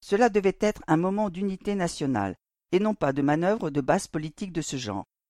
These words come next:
Nous tenons également à remercier les Charentonnaises et les Charentonnais qui ont apporté leur voix à notre candidate,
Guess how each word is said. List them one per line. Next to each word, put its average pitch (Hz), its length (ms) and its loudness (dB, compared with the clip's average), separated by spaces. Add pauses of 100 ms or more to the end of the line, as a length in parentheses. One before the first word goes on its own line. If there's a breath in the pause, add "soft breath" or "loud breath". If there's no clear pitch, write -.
(400)
Nous 175 80 -6
tenons 226 320 0
également 190 460 2
à 202 40 0
remercier 165 440 -2
les 180 100 0
Charentonnaises 156 840 0
et 127 100 0
les 113 100 -4
Charentonnais 151 680 -4 (360)
qui - 160 -8
ont 208 160 -2
apporté 233 400 2
leur 180 180 4
voix 165 380 -2
à 165 60 2
notre 151 260 -2
candidate, 147 720 -2